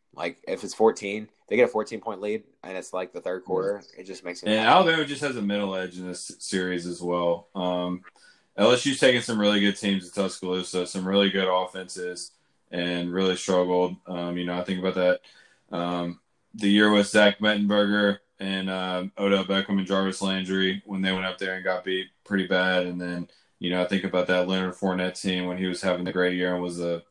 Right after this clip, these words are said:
Speaker 2: Heisman Trophy, uh, front runner all season and went up there and rushed for, like, thirty yards,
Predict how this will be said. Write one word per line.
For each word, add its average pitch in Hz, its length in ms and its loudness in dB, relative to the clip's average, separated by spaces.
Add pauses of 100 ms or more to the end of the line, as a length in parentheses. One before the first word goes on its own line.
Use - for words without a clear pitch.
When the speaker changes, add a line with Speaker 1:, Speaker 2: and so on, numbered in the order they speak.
Speaker 2:
Heisman 90 300 -4
Trophy, 90 580 -2 (480)
uh, 85 220 0
front 95 340 0
runner 92 280 2
all 90 100 6
season 90 580 0
and 85 220 -6
went 87 200 -2
up - 80 -8
there 90 200 0
and 87 300 -6
rushed 90 220 0
for, 90 140 0
like, 87 120 -6
thirty 87 240 -6
yards, 87 560 -4